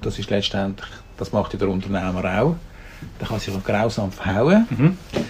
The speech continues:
Speaker 1: Und, <laughs> und wir haben, ähm,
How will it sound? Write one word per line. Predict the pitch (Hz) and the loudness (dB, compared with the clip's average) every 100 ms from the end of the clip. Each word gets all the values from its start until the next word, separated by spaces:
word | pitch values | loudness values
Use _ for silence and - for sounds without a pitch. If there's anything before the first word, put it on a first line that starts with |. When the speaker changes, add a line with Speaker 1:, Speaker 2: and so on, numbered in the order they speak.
| - - - - - 131 | -8 -16 -16 -14 2 8
Speaker 1:
Und, | 123 135 131 107 - - - | 8 8 4 2 -2 -10 0
<laughs> | 190 190 - 143 | 4 4 4 2
und | 113 | 4
wir | 127 143 131 | 6 6 6
haben, | 131 123 117 | 6 6 6
ähm, | 113 110 110 110 107 | 6 6 6 6 4